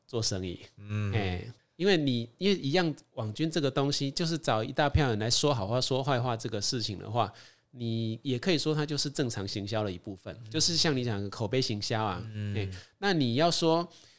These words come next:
Speaker 1: 你要说他做出来的这个评价就是不实的吗？那因为这个其实真的很模糊，就比如说像有的商家就会说：“哦，你帮我按个赞，我就送你一盘小菜啦。”
Speaker 2: 哦，
Speaker 1: 你说
Speaker 2: 这个很多啊。
Speaker 1: 对啊，难-，难-，
Speaker 2: 哦。
Speaker 1: 难道，难道你要说这些，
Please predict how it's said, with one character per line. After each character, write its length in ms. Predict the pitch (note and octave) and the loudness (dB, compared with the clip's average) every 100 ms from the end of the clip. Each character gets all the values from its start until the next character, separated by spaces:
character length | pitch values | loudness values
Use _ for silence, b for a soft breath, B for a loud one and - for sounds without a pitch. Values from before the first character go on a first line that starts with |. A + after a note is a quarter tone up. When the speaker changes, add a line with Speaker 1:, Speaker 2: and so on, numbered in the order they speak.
| B | B
Speaker 1:
你 120 | B2+ | -2
要 120 | D3+ | 0
说 180 | F3+ F3 | 4 4
他 120 | F3 | 2
做 200 | E3+ F3+ | 4 4
出 220 | D#3 D#3+ | 6 2
来 140 | D#3+ A2 | 0 0
的 100 | A2+ | -2
这 100 | C#3+ | 0
个 80 | C3+ | -2
评 240 | - A#2 | -2 -4
价 180 | B2+ C3+ | -2 -2
就 80 | C3 | -2
是 100 | C#3+ | -4
不 180 | - D3 | -4 0
实 300 | - - F#2 | 2 0 -4
的 140 | G2+ | -8
吗？ 340 | G2 G2+ G#2 - b b b - | -6 -6 -8 -14 b b b -2
那 340 | F3 D3+ C3+ A#2 _ _ _ - | 2 4 2 -6 _ _ _ -4
因 100 | G#3 | -2
为 60 | |
这 100 | G#3 | 0
个 80 | F#3+ | 0
其 160 | - D3+ | 0 -2
实 80 | |
真 140 | A2 C#3+ | 0 -2
的 40 | |
很 140 | A#2 G2+ | 0 -2
模 260 | G2 G2 | -4 -4
糊， 220 | A2 F#2 G#2+ - | -2 -2 -4 -6
就 100 | F#3 | -8
比 140 | F3+ | -4
如 100 | A2+ | -2
说 160 | C3 D#3+ | 0 0
像 180 | D#3+ D3+ | 2 0
有 120 | G#2 | 0
的 100 | G2+ | -2
商 240 | - C3 | -2 0
家 200 | C3+ C3 | 0 0
就 160 | B2+ C3+ | 0 0
会 80 | B2+ | 0
说 200 | B2 B2 A#2 | 0 -2 -2
：“哦， 60 | |
你 100 | G#2 | -8
帮 160 | G2+ C3+ | -6 -4
我 80 | B2+ | -4
按 140 | C3 | -4
个 100 | A2+ | -6
赞， 200 | G#2+ C3 | -4 -4
我 120 | G#2 G2 | -4 -4
就 80 | |
送 200 | A#2 C3 | -2 -2
你 80 | G#2 | -2
一 60 | G#2 | -4
盘 160 | G#2+ | -6
小 180 | G#2+ - - | -6 -6 -8
菜 260 | - G#2 | -6 -4
啦。” 260 | F#2+ F2+ F#2 b - | -6 -8 -12 b -6
Speaker 2:
哦， 140 | A2 | 2
Speaker 1:
你 120 | A2 | 6
说 180 | G#2+ - | 6 6
Speaker 2:
这 120 | C3 | 4
个 40 | A#2 | 2
很 200 | G2 F2 | 0 -2
多 200 | G#2+ G#2 | 0 0
啊。 220 | G2 F2+ | 0 -2
Speaker 1:
对 140 | C3 F3 | 2 4
啊， 60 | |
难-， 200 | D3 C3+ | 4 2
难-， 100 | C#3 | 0
Speaker 2:
哦。 20 | G2+ | 0
Speaker 1:
难 140 | C#3 | 2
道， 220 | E3+ E3 | 4 4
难 200 | D3 C3 | 4 0
道 160 | C#3 D#3+ | 2 2
你 140 | B2 | 2
要 160 | G#2+ C3+ | 0 -2
说 260 | C3 C3 B2+ | 0 0 -2
这 120 | C3 | -2
些， 280 | B2+ B2 | 0 0